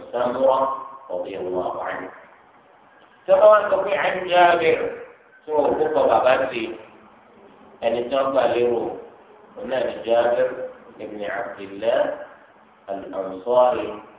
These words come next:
radiyallahu anhuma. Òun wá máa sọ pé anhuma fún un.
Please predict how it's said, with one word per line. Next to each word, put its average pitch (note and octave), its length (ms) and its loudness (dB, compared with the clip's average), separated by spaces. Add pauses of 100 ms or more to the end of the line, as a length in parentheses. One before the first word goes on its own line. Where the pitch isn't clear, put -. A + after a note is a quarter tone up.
(260)
radiyallahu A2 960 -2 (140)
anhuma. - 880 0 (580)
Òun G2+ 220 -8
wá C#3 160 2
máa A#2+ 220 2
sọ A#2 160 -4
pé A#2+ 180 -6 (100)
anhuma C3+ 800 2 (140)
fún G#2 200 -8
un. F#2 100 -10